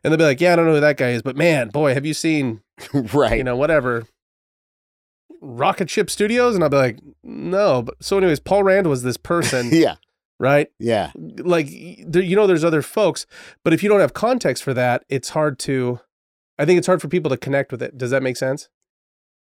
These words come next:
Speaker 1: I'm saying I think it's about the size of your aperture. Like, if you've s-, not seen the, once, okay, once you've been through the Coliseum, you know what I'm talking about?
Speaker 2: Yes.
Speaker 1: Okay, it, let's say you've only seen pictures of it online, and you go like, "Ah, I just seen black and white photos of it."
Speaker 2: Right.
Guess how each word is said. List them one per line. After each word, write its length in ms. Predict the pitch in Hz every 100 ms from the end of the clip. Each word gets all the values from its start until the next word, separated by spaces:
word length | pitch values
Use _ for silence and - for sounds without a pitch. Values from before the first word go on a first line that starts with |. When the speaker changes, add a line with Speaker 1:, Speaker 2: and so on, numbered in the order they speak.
| _ _ _ _ _ _
Speaker 1:
I'm 120 | 180
saying 180 | 180 220
I 60 | 196
think 140 | 226
it's 120 | 214
about 100 | 202
the 80 | -
size 180 | 196 151
of 80 | 147
your 160 | 139 160
aperture. 360 | 156 165 139 208
Like, 200 | 151 151
if 120 | 156 143
you've 160 | 151
s-, 180 | - -
not 300 | 156 156 -
seen 460 | - - 226 208 175
the, 120 | 156 - _
once, 320 | 156 240 262 - -
okay, 240 | 175 156
once 240 | 143 220 214
you've 60 |
been 100 | 202
through 100 | 175
the 80 | 156
Coliseum, 420 | - 147 131 131
you 60 | 123
know 60 |
what 80 | 131
I'm 60 | 120
talking 180 | 123 131
about? 220 | 143 151 -
Speaker 2:
Yes. 420 | 110 98 - - _
Speaker 1:
Okay, 300 | 147 127 123 - _
it, 140 | 151 151
let's 180 | 185
say 80 | 202
you've 120 | 196
only 140 | 165 170
seen 180 | - 139
pictures 240 | 156 143
of 40 | 131
it 60 |
online, 280 | 131 131 139
and 100 | 131
you 60 | 127
go 120 | 131
like, 180 | 127 123
"Ah, 140 | 202 190
I 40 |
just 260 | 143 - 127
seen 180 | 143 127
black 220 | 131 123
and 40 |
white 140 | 123 -
photos 320 | 127 117 127
of 80 | -
it." 100 | - _ -
Speaker 2:
Right. 340 | 101 101 80